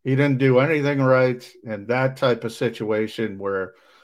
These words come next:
we, it's been a narrative throughout the last couple seasons.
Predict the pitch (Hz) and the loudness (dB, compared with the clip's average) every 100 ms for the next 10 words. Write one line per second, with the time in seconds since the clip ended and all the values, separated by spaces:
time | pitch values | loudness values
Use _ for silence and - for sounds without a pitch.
0 | _ 123 147 147 - 160 135 - 190 180 | _ 0 2 2 2 2 2 2 4 4
1 | 170 190 185 156 135 131 - 127 131 143 | 6 8 8 6 4 0 -2 2 4 6
2 | 147 143 131 123 127 143 147 139 - 156 | 4 2 -4 -2 4 6 6 4 0 0
3 | 143 131 - 160 160 135 113 98 95 | 0 -4 -4 -2 -2 -4 -6 -8 -14